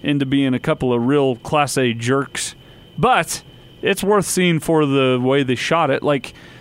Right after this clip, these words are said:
uh, they, they did a really good job of capturing just how primitive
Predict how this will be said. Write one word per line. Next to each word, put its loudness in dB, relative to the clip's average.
uh, 2
they, 0
they 0
did 2
a 2
really 4
good -2
job 2
of -4
capturing 0
just 0
how 2
primitive -2